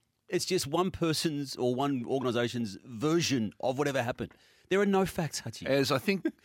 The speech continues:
Speaker 2: we heard in the last series of Billions when the Sun made a run at the old man. In the modern
Speaker 1: Spoiler alert
Speaker 2: in
Speaker 1: coming.
Speaker 2: modern, in modern times,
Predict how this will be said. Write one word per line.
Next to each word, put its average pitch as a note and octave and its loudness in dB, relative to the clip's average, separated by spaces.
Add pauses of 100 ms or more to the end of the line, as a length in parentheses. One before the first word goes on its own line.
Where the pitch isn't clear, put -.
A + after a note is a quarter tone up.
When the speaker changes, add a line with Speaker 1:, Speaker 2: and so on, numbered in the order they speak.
(100)
Speaker 2:
we C3 2
heard C#3+ 6
in C3 -2
the A#2 0
last B2+ 2
series A2 2
of F2 -6
Billions G#2 0
when G2 -2 (400)
the - -14
Sun A2+ -2
made G#2 2
a G2+ 0
run G2+ 0
at F2 -8
the G2 -2
old F#2+ 0
man. F#2+ -4 (1160)
In C3 0
the B2 2
modern C3+ 4
Speaker 1:
Spoiler C#3+ 4
alert A2 4
Speaker 2:
in B2+ 4
Speaker 1:
coming. B2 6 (120)
Speaker 2:
modern, B2+ -4
in B2+ 0
modern C#3 4
times, G2+ -2